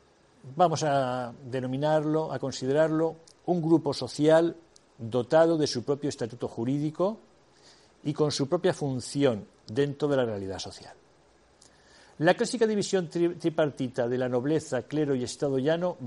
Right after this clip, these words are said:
va a quebrar, porque van a nacer nuevos grupos sociales que no se ajustan a esta división. Al nacer otro nuevo grupo social, los artesanos, se rompe esta división tripartita.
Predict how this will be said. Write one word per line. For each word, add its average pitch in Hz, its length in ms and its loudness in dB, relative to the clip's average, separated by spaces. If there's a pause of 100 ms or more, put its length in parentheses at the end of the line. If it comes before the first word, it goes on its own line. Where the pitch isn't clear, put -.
va 160 80 6
a 165 80 2
quebrar, 147 480 2 (580)
porque 139 280 -2
van 170 140 4
a 185 80 2
nacer 170 460 -2
nuevos 147 360 -2
grupos 147 340 -4
sociales 135 680 -2 (340)
que 117 100 -8
no 135 80 -6
se 151 140 -6
ajustan 131 440 -8
a 117 60 -8
esta 113 240 -8
división. 87 540 -12 (1600)
Al 160 80 6
nacer 233 260 2
otro 247 200 0
nuevo 185 260 2
grupo 160 320 0
social, 151 640 4
los 117 220 -4
artesanos, 131 800 -2 (500)
se - 180 -2
rompe 185 280 2
esta - 180 0
división 127 400 -2
tripartita. - 640 -10